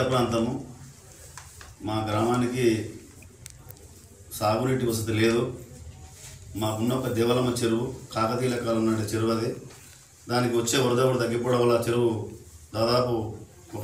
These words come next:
ఐదు సంవత్సరాల వరకు నిండడం లేదు. ఆ చెరువు ఒకటి నిండినట్టయితే మా గ్రామస్తులకు వ్యవసాయం చేసుకోవడానికి ఎంతో ఉపయోగపడుతుంది. ప్రభుత్వం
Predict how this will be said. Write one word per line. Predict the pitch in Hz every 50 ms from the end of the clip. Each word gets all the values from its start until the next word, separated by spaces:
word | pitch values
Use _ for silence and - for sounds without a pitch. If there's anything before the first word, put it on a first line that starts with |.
| 113 117
ఐదు | 123 123
సంవత్సరాల | 135 135 127 127 127 123
వరకు | 123 120 120 120 127 123
నిండడం | 120 117 117 117 117 120 113 113 110
లేదు. | 113 113 - - - - - - - - - - - - - - - - - - - - - - - - _ - - - - - - - - - - 113
ఆ | 117 113 123
చెరువు | 131 135 143 151
ఒకటి | 147 147 135 131
నిండినట్టయితే | 131 135 143 143 139 135 131 123 123 127 131 120 117 - - 113
మా | 110 113 110 110
గ్రామస్తులకు | 110 120 120 131 127 - 123 127 127 120 120 117 110 107 - - - - 117
వ్యవసాయం | 113 117 120 123 139 135 131 131 117 123
చేసుకోవడానికి | 120 117 - 123 120 120 120 120 117 117 123 113 107 98 - - - - - - _ - - - 104
ఎంతో | 113 120 123 135 131 123 117 - - - - - - -
ఉపయోగపడుతుంది. | 101 110 131 127 127 127 123 123 117 123 123 123 - - - - - - - - - - - - - - - - - - - - - - - -
ప్రభుత్వం | 113 113 127 135 - 160 156